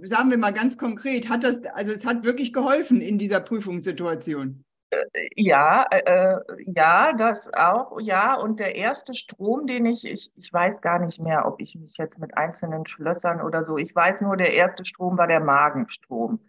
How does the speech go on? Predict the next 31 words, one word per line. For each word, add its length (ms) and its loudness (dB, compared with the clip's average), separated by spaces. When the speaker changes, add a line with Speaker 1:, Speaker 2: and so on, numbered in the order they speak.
Speaker 1:
Oh 80 -4
Gott, 320 -4
bei 160 -2
mir 280 -2
auch. 360 -6
Mhm. 100 -10
Speaker 2:
Ja. 200 4
<laughs> 640 0
Na 160 8
ja, 160 8
das 180 6
ist 160 2
ja 120 6
nun 220 8
auch 220 4
nur 380 4
meine 300 0
Schwachstelle. 600 -2
Und, 260 -2
äh, 320 4
ja 180 6
gut, 320 2
und, 380 0
äh, 260 2
das 220 2
fand 200 2
ich 140 -4
schon 200 -2
so, 400 -2
äh, 360 -2
ja, 300 -4